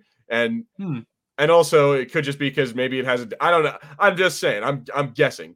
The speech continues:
Speaker 1: It could very well, I could very well be wrong, and I'm notoriously a shitty gambler, but
Speaker 2: <laughs>
Speaker 1: but I'm just saying. It's one of those things that I'm like, I feel like that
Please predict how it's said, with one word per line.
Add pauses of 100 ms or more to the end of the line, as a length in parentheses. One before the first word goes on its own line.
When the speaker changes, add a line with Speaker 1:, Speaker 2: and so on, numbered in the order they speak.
(120)
Speaker 1:
It
could
very
well,
I
could
very
well
be
wrong, (180)
and
I'm
notoriously
a
shitty
gambler, (600)
but
Speaker 2:
<laughs> (1800)
Speaker 1:
but (300)
I'm
just
saying.
It's
one
of
those
things
that
I'm
like,
I
feel
like
that